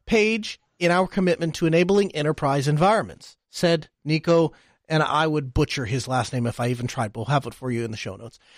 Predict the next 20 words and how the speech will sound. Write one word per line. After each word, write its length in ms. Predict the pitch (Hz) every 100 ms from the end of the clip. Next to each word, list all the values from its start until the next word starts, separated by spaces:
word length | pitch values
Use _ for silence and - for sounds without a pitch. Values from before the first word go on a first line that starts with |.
| - - - -
Product 280 | - 254 254
manager 360 | 233 220 220 220
at 180 | 185 -
Canonical, 500 | 196 190 190 190 -
"Each 320 | 240 285 -
industry 440 | 247 254 262 - 214
sector 340 | - 165 190
has 260 | 165 156 165
its 100 | 160
own 180 | 185 226
deployment 540 | 226 - 226 240 254 143
life 240 | 123 113
cycle 320 | - 113 - -
and 140 | 160
adopts 400 | 147 170 220 -
technology 580 | 240 214 151 127 143 170
at 160 | 165 175
a 60 | 175
different 400 | 113 - 123 -
pace. 420 | 214 - -